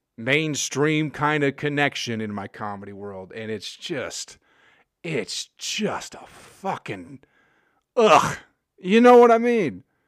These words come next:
It's like you've had it for a fucking month, and it's just week after week. "Hey, we haven't forgot. Hey, we haven't forgot." Well, it's like, well, that's good. I'm glad you haven't forgot. It's literally twenty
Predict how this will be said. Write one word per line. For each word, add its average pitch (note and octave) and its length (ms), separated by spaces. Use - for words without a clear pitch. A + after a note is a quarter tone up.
It's G#3 320
like A#3 280
you've A3 180
had A#3 260
it F#3 100
for D3 200
a A#2+ 40
fucking A#2 460
month, F#2 340
and G2 100
it's G2+ 160
just G#2 260
week C#3 260
after F#2 260
week. F#2+ 220
"Hey, D3 320
we A2 100
haven't C3+ 200
forgot. C3 380
Hey, D3 200
we B2 140
haven't C3 220
forgot." A2 400
Well, B2+ 140
it's C3 160
like, C#3 140
well, D3+ 100
that's E3+ 240
good. A#2+ 380
I'm C3+ 160
glad C3 280
you B2 60
haven't A2 260
forgot. G2+ 500
It's C#3 220
literally F3 420
twenty E3+ 560